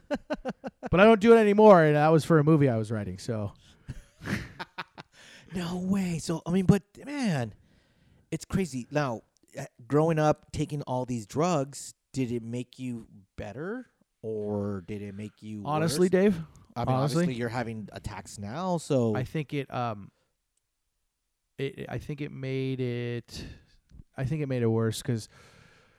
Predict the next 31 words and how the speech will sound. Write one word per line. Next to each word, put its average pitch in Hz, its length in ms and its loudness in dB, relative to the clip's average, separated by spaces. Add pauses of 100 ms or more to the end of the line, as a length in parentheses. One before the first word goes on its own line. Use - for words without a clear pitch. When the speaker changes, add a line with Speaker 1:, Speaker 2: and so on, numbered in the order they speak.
(1300)
Speaker 1:
I, 147 140 2 (140)
I, 139 340 -4 (240)
I, 139 220 0
I 139 80 0
don't 139 160 2
know. 135 100 4
I, 127 140 4
th-, - 240 -14 (180)
<sighs> - 160 -16
it's 131 180 -10
crazy 156 360 4
stuff. 151 280 2
I 139 60 4
remember 143 600 2
taking, 143 640 -4
the 131 100 -2
first - 260 2
time 143 180 0
I 131 60 0
was 123 100 -2
taking 123 280 -4
Adderall, 113 560 -2 (500)
I'm 151 140 -2
sorry, 117 220 0
Ritalin, 120 400 -2
when 113 120 -2
I 107 60 -2
was 110 160 -4
in 104 80 -14
fourth 113 260 -2
grade. 127 320 -2